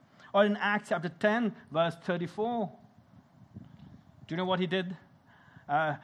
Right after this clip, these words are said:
uh, when he was speaking to the Jews or the Gentiles? I mean, he just preached the gospel. Or, or when we look at, at, at Paul's work in Acts chapter thirteen, verse four,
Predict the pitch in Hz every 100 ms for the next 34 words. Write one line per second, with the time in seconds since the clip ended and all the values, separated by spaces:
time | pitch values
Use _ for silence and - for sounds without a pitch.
0 | - 147 139 147 175 180 175 - 190 170
1 | 180 - 175 160 120 175 185 180 147 151
2 | 160 135 147 185 190 202 220 254 247 -
3 | - _ - - - - - - - -
4 | - - 110 113 123 120 - 110 107 -
5 | 151 202 214 - 208 - _ _ _ -
6 | _ _ _ _ _ _ - - - -
7 | - - - 214 208 180 190 196 208 208
8 | 202 202 202 - - - 175 175 - 170
9 | 170 - - 214 220 208 147 165 156 143
10 | 160 156 180 175 - 175 - 165 - 208
11 | 196 202 190 180 170 - - 208 220 226